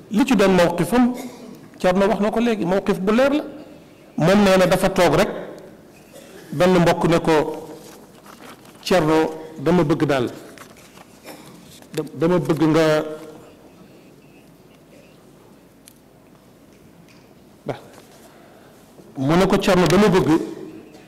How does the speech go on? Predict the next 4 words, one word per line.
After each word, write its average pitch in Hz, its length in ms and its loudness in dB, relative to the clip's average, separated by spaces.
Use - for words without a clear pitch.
nga 156 260 2
def 160 360 -6
benn 175 180 2
laaye 160 280 4